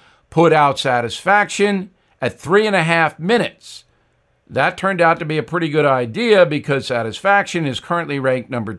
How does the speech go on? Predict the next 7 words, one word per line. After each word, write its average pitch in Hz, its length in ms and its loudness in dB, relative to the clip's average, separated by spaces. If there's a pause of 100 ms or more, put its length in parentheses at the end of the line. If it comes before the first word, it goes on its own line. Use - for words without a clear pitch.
two 165 640 -2 (520)
on 131 340 0
Rolling 160 380 4
Stone 143 340 -2
magazine's 139 720 -2
greatest 147 720 -4 (180)
songs 117 640 -2